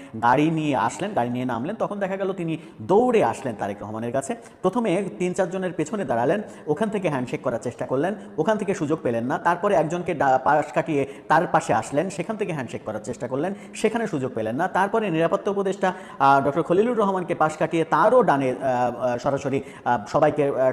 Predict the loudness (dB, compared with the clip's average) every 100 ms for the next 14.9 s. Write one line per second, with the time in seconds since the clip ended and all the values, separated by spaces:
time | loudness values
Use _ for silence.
0 | 2 0 2 2 2 0 -4 0 0 0
1 | -2 -4 -2 -2 0 0 0 -2 -6 -2
2 | 0 0 -2 -10 -12 0 0 2 -4 -2
3 | -2 -4 -8 -2 0 0 -2 -4 -6 -8
4 | -4 -4 -4 -8 -6 -4 0 0 -2 -14
5 | -2 0 0 2 2 2 0 0 0 -2
6 | -2 -2 -2 -2 -2 -2 -4 -8 -8 -10
7 | -10 -12 -4 2 4 4 4 2 4 4
8 | 4 0 2 2 2 -2 -2 -4 -4 -4
9 | -2 -2 0 -2 0 -4 -4 -6 -4 -6
10 | -12 -4 0 0 0 -2 -2 0 0 0
11 | -8 0 2 2 0 -2 -4 -10 -18 4
12 | 6 6 4 -4 -4 -6 -4 -2 0 -2
13 | -2 0 0 0 -2 -2 -2 -4 0 0
14 | 0 0 -4 -8 -4 -4 -2 -2